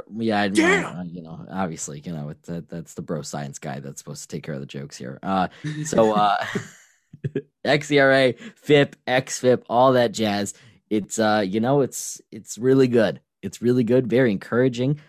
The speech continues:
Speaker 1: Only two walks per nine right now, which is nice. He's not striking out a lot of guys. It's an eight point two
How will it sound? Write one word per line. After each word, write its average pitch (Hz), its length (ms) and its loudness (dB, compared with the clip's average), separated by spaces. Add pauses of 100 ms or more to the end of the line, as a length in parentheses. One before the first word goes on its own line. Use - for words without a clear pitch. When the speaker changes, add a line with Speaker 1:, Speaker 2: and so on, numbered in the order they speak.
(120)
Speaker 1:
Only 123 180 2
two 127 280 0
walks 127 320 4
per 104 160 -4
nine 98 300 0
right 127 180 0
now, 123 240 0
which 123 180 -2
is 92 100 -8
nice. 101 400 -2 (260)
He's 113 120 -14
not 170 140 2
striking 180 260 0
out 139 80 2
a 110 60 0
lot 107 220 2
of 139 60 2
guys. 123 360 0
It's 101 120 -14
an 95 80 -6
eight 117 180 -2
point 104 280 -6
two 127 420 -4